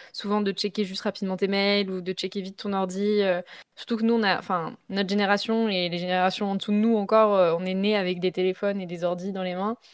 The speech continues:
Donc, euh, ça paraît naturel de, d'être souvent dessus, quoi. Donc, euh, que ce soit pour la vie perso ou pour la vie pro. Donc, je pense que ça peut, euh,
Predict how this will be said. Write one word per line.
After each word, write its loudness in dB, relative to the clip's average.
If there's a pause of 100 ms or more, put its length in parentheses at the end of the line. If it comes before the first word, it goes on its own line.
(340)
Donc, -6
euh, 0
ça 0
paraît 4
naturel 4
de, -2
d'être -2
souvent -4
dessus, -4
quoi. 2
Donc, -10
euh, 2
que -12
ce -4
soit -2
pour -4
la 6
vie -4
perso 2
ou -2
pour -2
la 4
vie -4
pro. -8 (640)
Donc, -8
je -14
pense -6
que -16
ça 0
peut, -10
euh, -2